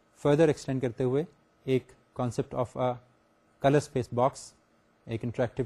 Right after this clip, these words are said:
ٹول، وہ ہم نے دیکھا، اور ہم نے یہ دیکھا کہ وہ کلر اسپیس ٹول ہمیں کس طرح سے ایک what if انالیسس کرنے میں ہیلپ کرتا ہے۔ That would be used in order to come up with the right choice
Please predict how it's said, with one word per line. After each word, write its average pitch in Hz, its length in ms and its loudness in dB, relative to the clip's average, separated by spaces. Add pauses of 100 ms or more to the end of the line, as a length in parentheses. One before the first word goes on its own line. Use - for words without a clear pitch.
(100)
ٹول، 139 260 -4 (420)
وہ 123 220 -2
ہم 139 80 -2
نے 147 180 -2 (360)
دیکھا، 127 340 -2 (480)
اور 123 140 -6
ہم 131 80 -4
نے 135 80 -2
یہ 135 60 -2
دیکھا 123 240 -2
کہ 127 120 -4
وہ 127 120 -4
کلر 127 180 -4
اسپیس 131 320 -6
ٹول 139 240 -6
ہمیں 131 200 -4 (520)
کس 175 140 0
طرح 131 200 0
سے 170 140 -4
ایک 139 180 -6 (100)
what 135 140 4
if 147 160 -2
انالیسس 127 460 -2
کرنے 104 260 -6
میں 101 120 -8
ہیلپ 104 240 -6
کرتا 143 300 0
ہے۔ 160 60 -6 (560)
That 127 160 0 (100)
would 123 180 -2
be 135 280 -2
used 160 260 -4 (400)
in 127 60 -2
order 123 200 2 (120)
to 131 100 -2 (320)
come 143 120 2
up 127 220 -2
with 120 80 -2 (340)
the 117 160 -4
right 147 380 0
choice 131 360 2